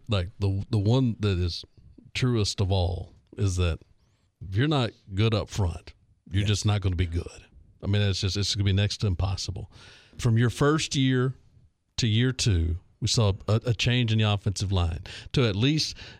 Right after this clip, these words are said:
Speaker 1: you started the twenty twenty-two season with a starting group up front. You were very confident in. And we saw the results, the way you guys produced on offense early in the year.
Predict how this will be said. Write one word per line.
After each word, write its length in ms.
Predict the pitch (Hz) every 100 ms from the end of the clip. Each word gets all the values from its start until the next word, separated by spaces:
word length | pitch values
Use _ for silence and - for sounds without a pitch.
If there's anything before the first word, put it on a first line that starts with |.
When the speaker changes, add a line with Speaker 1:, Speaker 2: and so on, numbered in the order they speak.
| -
Speaker 1:
you 220 | 95 139
started 480 | - 143 131 127 98
the 80 |
twenty 340 | 90 - 127 131
twenty-two 480 | - 127 117 127 113
season 520 | - 110 95 98 101
with 180 | 101 87
a 80 | 85
starting 600 | - - 120 120 120 110
group 320 | 113 110 104
up 160 | 101
front. 340 | - 107 95 87 - _ _ _ _
You 160 | - 101
were 60 | 87
very 260 | 101 110
confident 520 | - 104 90 - 80
in. 180 | - - - -
And 140 | - 95
we 80 |
saw 260 | 104 127 117
the 120 | 127
results, 500 | 127 120 135 87 -
the 80 | 101
way 140 | 98
you 120 | 104 107
guys 260 | 104 104
produced 460 | 98 107 110 113 -
on 180 | 101 101
offense 360 | 101 101 92
early 220 | 98 95
in 80 | 92
the 80 | 95
year. 300 | 117 107 -